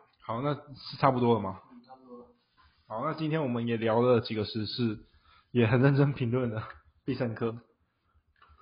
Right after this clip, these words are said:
Speaker 1: 好，那今天应该大概就这样，你还有要讲吗？
Speaker 2: 没有，就这样。
Speaker 1: 好，那就谢谢大家，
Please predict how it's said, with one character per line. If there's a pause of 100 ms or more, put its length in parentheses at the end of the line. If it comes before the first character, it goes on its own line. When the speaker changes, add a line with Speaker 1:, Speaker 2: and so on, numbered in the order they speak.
(280)
Speaker 1:
好，
那
今
天
应
该
大
概
就
这
样，
你
还
有
要
讲
吗？ (420)
Speaker 2:
没
有，
就
这
样。 (300)
Speaker 1:
好，
那
就
谢
谢
大
家，